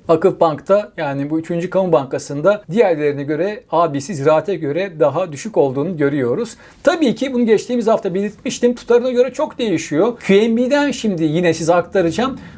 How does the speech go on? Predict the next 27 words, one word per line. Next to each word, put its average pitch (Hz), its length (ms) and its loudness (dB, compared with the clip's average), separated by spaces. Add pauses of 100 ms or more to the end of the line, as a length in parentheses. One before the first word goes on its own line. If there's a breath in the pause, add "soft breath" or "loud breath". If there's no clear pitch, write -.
(140 loud breath)
Bugün 254 600 2
Q 220 300 0
N 214 80 -2
B'de 226 220 -4
on 277 280 0
bin 220 140 2
ile 208 60 -2
elli 214 260 0
bin 247 140 0
lira 196 160 2
arasında 170 560 2
faiz 208 440 2
mevduat 202 440 0
faizi 185 340 0
yüzde 180 180 -2
otuz 202 240 -4
sekizdi. 220 560 -2 (280 loud breath)
Elli 240 240 4
bin 262 100 0
ile 214 80 2
yüz 233 220 2
bin 247 100 2
lira 214 160 2
arasında 185 320 0
yüzde 160 220 2
otuz 170 280 0
dokuzdu. 208 580 2